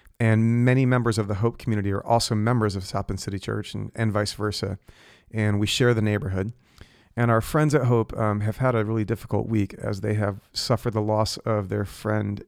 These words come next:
and family member, a guy named Calvin. Uh, Calvin is a guy who came to Hope decades ago as a resident, and he found belonging and healing at Hope. And he went on to a staff role there where he was directing the kitchen,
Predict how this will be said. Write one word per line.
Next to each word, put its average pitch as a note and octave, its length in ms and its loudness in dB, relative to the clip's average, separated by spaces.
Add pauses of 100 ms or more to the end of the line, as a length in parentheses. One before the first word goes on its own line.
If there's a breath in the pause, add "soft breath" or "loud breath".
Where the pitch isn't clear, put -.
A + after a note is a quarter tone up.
and G2 400 -2
family G#2+ 360 -2
member, G2 340 0
a F#2+ 80 -4
guy G#2+ 80 -4
named G2 220 -4
Calvin. - 520 -10 (960 soft breath)
Uh, G2+ 60 0
Calvin B2 360 4
is A#2 100 2
a B2 40 2
guy A2 200 2
who A2+ 100 0
came A#2+ 300 -4
to A2+ 60 2
Hope G#2 300 -2
decades G#2+ 420 -2
ago G2+ 400 0
as G#2 140 -2
a G2+ 60 2
resident, F#2+ 440 -2 (720 soft breath)
and G2+ 340 -4
he G#2+ 100 -2
found A2+ 340 -2
belonging A2 580 -2
and F#2+ 220 -6
healing A#2+ 400 -2
at A#2 140 -4
Hope. B2 320 -4 (560 soft breath)
And A2 140 -2
he A2 60 2
went A2 240 0
on A2 180 -2
to G#2 160 -4
a G2+ 40 -2
staff A2+ 420 -2
role C#3+ 180 -2
there C#3+ 260 -4
where A2 120 -2
he G#2+ 160 0
was G#2+ 180 -4
directing A2 400 -2
the G2 60 -4
kitchen, F#2+ 500 -6